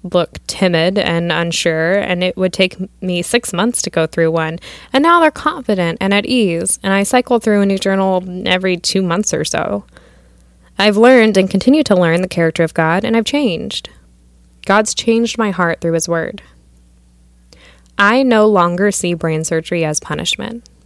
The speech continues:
I understand why I thought that, though.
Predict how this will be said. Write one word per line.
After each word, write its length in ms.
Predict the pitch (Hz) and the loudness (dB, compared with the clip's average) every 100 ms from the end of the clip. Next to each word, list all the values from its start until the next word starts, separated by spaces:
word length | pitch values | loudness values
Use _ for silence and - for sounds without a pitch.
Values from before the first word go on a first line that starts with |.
| _ _ _ _ _ _ - | _ _ _ _ _ _ 0
I 140 | 196 | 4
understand 420 | 262 285 262 254 | 4 4 4 4
why 160 | 233 226 | 4 4
I 40 | |
thought 240 | 208 190 - | 4 -2 -2
that, 240 | 151 151 | -6 -4
though. 220 | 156 151 | -6 -6